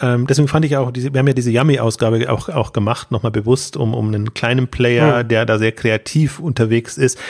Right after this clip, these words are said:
Speaker 1: der viele dieser Dinge macht. Und der, die sind halt nur in ganz, äh, Los Angeles nur in einer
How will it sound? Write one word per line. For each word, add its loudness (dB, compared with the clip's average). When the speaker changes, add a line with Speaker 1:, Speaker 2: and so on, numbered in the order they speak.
Speaker 1:
der 2
viele 0
dieser 2
Dinge 2
macht. -6
Und 0
der, -2
die -12
sind 0
halt 0
nur 4
in 0
ganz, -2
äh, -6
Los 0
Angeles 0
nur 4
in 2
einer 2